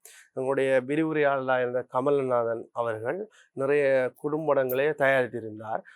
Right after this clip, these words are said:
அவரை எங்களுக்கு ப-, கற்பிக்கின்ற பொழுது அதை, அது போட்டு காட்டியிருந்தார் அந்த விடயங்களை. அதனூடாக ஒரு ஆர்வம் ஏற்பட்டு நான், ஓ, அ, ரெண்டாயிரத்தி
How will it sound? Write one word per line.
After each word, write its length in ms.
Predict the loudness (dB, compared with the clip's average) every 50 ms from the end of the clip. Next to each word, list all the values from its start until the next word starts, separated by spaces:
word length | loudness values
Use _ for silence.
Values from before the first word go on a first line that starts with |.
| _ _
அவரை 280 | 2 4 6 8 8 8
எங்களுக்கு 500 | 6 4 2 2 2 0 0 2 2 2 2
ப-, 180 | 0 0 0 2
கற்பிக்கின்ற 520 | 2 2 2 0 -4 -4 -2 -2 -2 0 0
பொழுது 200 | 0 0 2 2
அதை, 340 | 2 2 2 0 -2 -6 -12
அது 520 | -8 -6 -4 -2 0 0 0 0 -2 -2 -4 -4 -8 -4 2
போட்டு 260 | 6 6 6 6 6
காட்டியிருந்தார் 560 | 6 6 4 4 2 -2 -6 -6 -6 -6 -4 -4
அந்த 100 | -4 -2
விடயங்களை. 580 | 2 4 4 4 2 0 -4 -6 -6 -6 -8 -10 _ -20 -20 -20 _ _ 0
அதனூடாக 500 | 2 4 4 6 6 6 8 8 8 8
ஒரு 160 | 6 6 8 8
ஆர்வம் 440 | 8 8 8 6 6 4 4 4
ஏற்பட்டு 480 | 4 2 2 0 -4 -6 -4 -2 -2 0
நான், 360 | 2 4 4 4 2 0 -6
ஓ, 260 | -12 -10 -6 -4 -4 -2 -2 -2 0 0 0 0 -2 -4 -4 -8 -12 _ _ -20 _ _ _ _ _ -4
அ, 100 | -2 0 0 0 0 0 -2 0 0
ரெண்டாயிரத்தி 920 | 0 0 4 6 8 8 8 8 6 4 2 2 0 -2 -4 -2 0